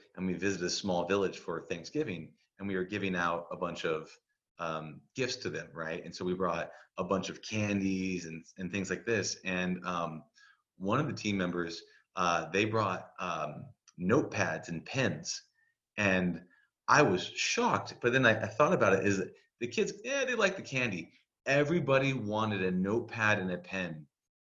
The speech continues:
Everybody wanted, you realize that, that there is, like, even beyond a sweet tooth, you, like, kids have this desire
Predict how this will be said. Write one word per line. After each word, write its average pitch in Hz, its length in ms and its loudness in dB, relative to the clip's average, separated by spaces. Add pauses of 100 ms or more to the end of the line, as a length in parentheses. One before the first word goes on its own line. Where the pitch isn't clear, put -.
(120)
Everybody 139 500 4
wanted, 123 300 0
you 104 100 0
realize 139 300 0
that, 101 160 0
that 101 180 0
there 104 160 2
is, 107 160 0
like, 101 260 0 (320)
even 147 260 2
beyond 123 440 0
a 92 220 -2
sweet 208 360 -6
tooth, 87 300 -6
you, 98 260 -6
like, 98 220 -6
kids 143 320 -6
have 127 160 -6
this 107 140 -8
desire 101 800 0